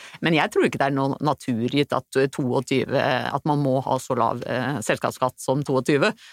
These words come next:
Altså, det er, eh, mange land, eh, mange land har høyere enn det, og man ser jo også at de jobber internasjonalt for å få en in-, få en, et høyere standard enn for eksempel man har i Irland, og så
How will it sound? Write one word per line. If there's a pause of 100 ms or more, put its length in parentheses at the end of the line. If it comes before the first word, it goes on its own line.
(180)
Altså,
det
er,
eh, (380)
mange
land,
eh, (140)
mange
land
har
høyere (120)
enn
det,
og
man
ser
jo
også
at
de
jobber
internasjonalt
for
å
få
en
in-, (420)
få
en, (160)
et
høyere
standard
enn
for
eksempel
man
har
i
Irland, (420)
og
så